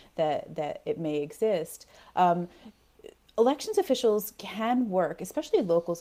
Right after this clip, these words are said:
local election, election officials, they can work with local organizations like the League to find a strategy in advance that is, again, nonpartisan. We're not talking about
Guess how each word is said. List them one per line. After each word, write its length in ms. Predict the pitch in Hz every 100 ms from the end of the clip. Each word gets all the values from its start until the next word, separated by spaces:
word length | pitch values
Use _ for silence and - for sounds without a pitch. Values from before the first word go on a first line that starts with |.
| -
local 360 | 156 156 151
election, 360 | 139 139 - - -
election 420 | 156 147 - 151
officials, 520 | - - - - 175
they 180 | 220 233
can 480 | - 262 285 349 208
work 240 | 175 170
with 140 | 160
local 280 | 151 151 151 -
organizations 880 | 147 147 147 147 143 143 139 151 -
like 500 | 160 160 160 196 - -
the 100 | 165
League 500 | 151 139 - - - - - -
to 120 | -
find 400 | 240 214 214 262
a 40 | 254
strategy 920 | - 185 170 - - 147 143 151 - _
in 160 | 175 190
advance 1000 | 175 175 - 233 285 190 196 - - - _ _ _ _ -
that 200 | 202 190
is, 200 | 185 -
again, 400 | 180 226 208 170
nonpartisan. 720 | 165 170 226 185 156 170 208
We're 100 | 165
not 160 | 170 180
talking 200 | 220 202
about 360 | 180 156 127